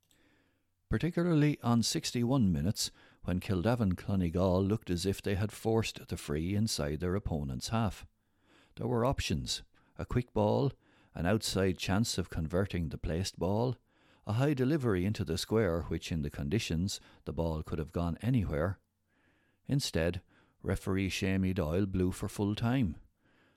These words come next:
The announcer had called three extra minutes, so to put it mildly, the Wexford Border side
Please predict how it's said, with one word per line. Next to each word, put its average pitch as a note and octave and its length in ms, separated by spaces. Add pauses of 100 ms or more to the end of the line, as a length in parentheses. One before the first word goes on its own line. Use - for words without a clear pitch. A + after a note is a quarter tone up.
(120)
The F#2+ 100
announcer A#2+ 440
had G2 180
called F2 520
three G#2+ 300
extra E2+ 360
minutes, F#2 460 (240)
so C3 200
to C3+ 100
put F3+ 180
it E3+ 120
mildly, F2+ 560 (260)
the - 80
Wexford F#2+ 440
Border B2 400
side D#2 420